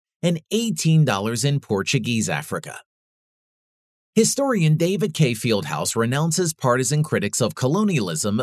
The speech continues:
by describing the Congo's success after the reign of King Leopold the Second.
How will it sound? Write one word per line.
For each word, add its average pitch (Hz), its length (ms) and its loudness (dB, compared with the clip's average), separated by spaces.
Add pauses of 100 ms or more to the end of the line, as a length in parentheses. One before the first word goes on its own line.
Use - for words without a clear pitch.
by 156 160 0
describing 156 680 -2
the 165 100 0
Congo's 139 520 0
success 110 680 -2
after 127 360 -4
the 156 100 0
reign 117 240 -2
of 131 100 -4
King 117 300 -2
Leopold 107 480 -4
the 104 80 0
Second. - 460 -4